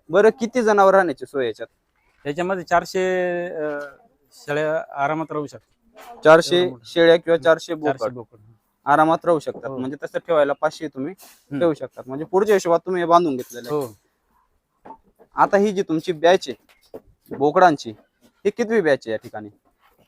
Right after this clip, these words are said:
Speaker 2: ही तरी, अं, सहावी, सातवी बॅच आहे.
Speaker 1: सहावी बॅच आहे का?
Speaker 2: हा.
Speaker 1: मग, अं, ज्या तुमच्या
Speaker 2: हम्म.
Speaker 1: सुरुवातीच्या बॅचेस होत्या, एक
Speaker 2: हम्म.
Speaker 1: पाच बॅचेस किंवा चार बॅचेस धरून घ्या,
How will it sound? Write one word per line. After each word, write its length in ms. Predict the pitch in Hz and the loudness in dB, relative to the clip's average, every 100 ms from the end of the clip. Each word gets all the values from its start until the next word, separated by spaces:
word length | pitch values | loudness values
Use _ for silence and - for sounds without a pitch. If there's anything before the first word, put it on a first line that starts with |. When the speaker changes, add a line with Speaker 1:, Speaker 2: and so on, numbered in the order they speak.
| _ _ _ _ _ - _ _ _ | _ _ _ _ _ -20 _ _ _
Speaker 2:
ही 40 | 143 160 | -14 -8
तरी, 300 | 170 180 170 | -6 -6 -8
अं, 540 | 165 160 _ 113 131 139 | -10 -14 _ _ -20 -20
सहावी, 340 | - 165 175 | -4 -2 -2
सातवी 280 | 160 147 170 | -6 -10 -6
बॅच 220 | 165 165 | -6 -8
आहे. 180 | 156 151 - _ _ _ _ - - | -10 -12 -16 _ _ _ _ -20 -20
Speaker 1:
सहावी 380 | - 160 165 180 | 0 2 4 0
बॅच 240 | 151 135 | -2 -8
आहे 100 | 117 | -10
का? 60 | 143 | -12
Speaker 2:
हा. 120 | 123 104 _ _ _ _ _ _ - - - _ _ | -14 -18 _ _ _ _ _ _ -14 -14 -14 _ _
Speaker 1:
मग, 220 | 160 175 | -4 0
अं, 260 | 190 190 185 - 151 135 | 2 2 0 -6 -14 -6
ज्या 140 | 190 | -6
तुमच्या 300 | 185 190 147 | -6 -8 -10
Speaker 2:
हम्म. 80 | 170 | -6
Speaker 1:
सुरुवातीच्या 460 | 185 165 - - | -4 -4 -4 -6
बॅचेस 340 | 139 147 147 180 | -4 -4 -4 -8
होत्या, 220 | 143 - 113 _ 147 | -8 -8 -10 _ -8
एक 100 | 143 | -6
Speaker 2:
हम्म. 100 | 131 | 0
Speaker 1:
पाच 220 | 156 160 | 0 0
बॅचेस 380 | 156 143 143 - | -6 -6 -8 -10
किंवा 160 | - 147 | -6 -4
चार 260 | - 160 | 2 2
बॅचेस 300 | 147 139 147 | 2 -4 -6
धरून 260 | 147 131 110 | -6 -6 -8
घ्या, 140 | 117 | -12